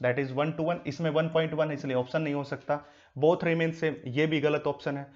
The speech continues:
वन पॉइंट टू टाइम्स है, ये भी गलत ऑप्शन है। तो ये ठीक ऑप्शन है केवल। क्यों?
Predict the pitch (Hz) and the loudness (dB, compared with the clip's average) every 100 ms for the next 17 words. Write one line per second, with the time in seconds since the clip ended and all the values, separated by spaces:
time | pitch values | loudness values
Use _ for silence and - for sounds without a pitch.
0 | _ - 131 165 165 165 165 170 165 156 | _ 0 4 4 4 2 2 0 2 0
1 | 151 117 131 151 151 143 139 131 127 135 | 0 -4 0 2 2 0 0 -4 -6 -6
2 | 127 139 - - - 156 120 156 180 180 | -6 -8 -12 -14 0 0 2 2 2 -2
3 | 151 135 127 - 123 135 113 104 110 - | -4 -4 -4 -6 -6 -4 -4 -6 -10 -20
4 | _ _ - 180 | _ _ -4 -2